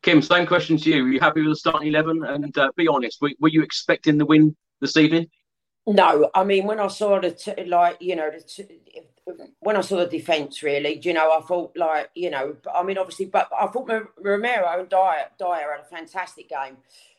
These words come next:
Speaker 2: but it was more the two fullbacks, like, that, that, that, that are worrying for me. But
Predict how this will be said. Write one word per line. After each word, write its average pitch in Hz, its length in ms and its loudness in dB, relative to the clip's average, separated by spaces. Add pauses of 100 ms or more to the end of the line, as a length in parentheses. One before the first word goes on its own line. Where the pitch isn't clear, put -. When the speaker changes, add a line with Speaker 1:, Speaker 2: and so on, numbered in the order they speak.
(140)
Speaker 2:
but 214 80 -2
it - 60 -6
was 196 120 -12
more 208 160 -6
the 165 80 -12
two 185 200 -10
fullbacks, 175 580 -6
like, 151 320 -4
that, 151 300 -4
that, 143 300 -6 (220)
that, 165 220 -4 (160)
that 165 200 -2
are 151 80 0
worrying 160 440 0
for 165 120 -12
me. 156 360 -2 (100)
But 190 460 0